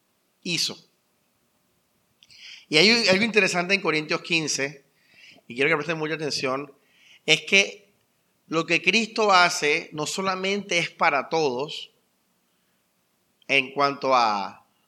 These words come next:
potencialidad, eh, potencialidad, ya que si todos creyeran, todos van a ser salvos, pero no todos van a creer,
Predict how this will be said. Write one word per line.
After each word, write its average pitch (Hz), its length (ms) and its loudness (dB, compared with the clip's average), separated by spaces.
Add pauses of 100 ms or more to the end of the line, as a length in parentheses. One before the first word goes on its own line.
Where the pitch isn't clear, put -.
(280)
potencialidad, 135 1120 -2 (1800)
eh, - 160 -20 (120)
potencialidad, 127 960 -2 (1200)
ya 123 200 -6
que 160 300 0
si - 200 -8
todos 151 340 0
creyeran, 151 560 2
todos 143 240 0
van 139 140 2
a 143 80 -4
ser 135 160 -8
salvos, 123 440 -6
pero 120 200 -6
no 107 120 -10
todos 117 200 -6
van 120 140 -2
a 135 60 -4
creer, 131 440 -6